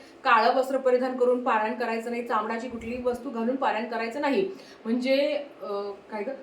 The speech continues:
पुरुषांच्या बाबतीत सांगते, बेल्ट वगैरे लावून पारायण करायचं नाही. महिलांनीही काळी साडी, काळा, अ, काय म्हणतो ना आपण, काळा ड्रेस, आता पारायण करताना ड्रेसच घालायचा का, साडीच घालायची का, असं नाहीये. केंद्रातही, काही केंद्रात ते नियम आहे.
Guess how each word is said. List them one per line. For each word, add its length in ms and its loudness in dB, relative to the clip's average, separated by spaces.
पुरुषांच्या 480 0
बाबतीत 320 2
सांगते, 320 -2
बेल्ट 380 6
वगैरे 300 4
लावून 180 0
पारायण 360 -2
करायचं 380 -2
नाही. 120 -4
महिलांनीही 720 0
काळी 300 4
साडी, 640 2
काळा, 340 4
अ, 360 0
काय 140 -6
म्हणतो 260 -2
ना 60 0
आपण, 240 -2
काळा 240 6
ड्रेस, 720 4
आता 220 -4
पारायण 520 2
करताना 420 0
ड्रेसच 400 0
घालायचा 360 -2
का, 200 -2
साडीच 320 -4
घालायची 320 -2
का, 140 0
असं 260 2
नाहीये. 360 2
केंद्रातही, 680 -2
काही 200 0
केंद्रात 380 4
ते 140 2
नियम 300 0
आहे. 460 -8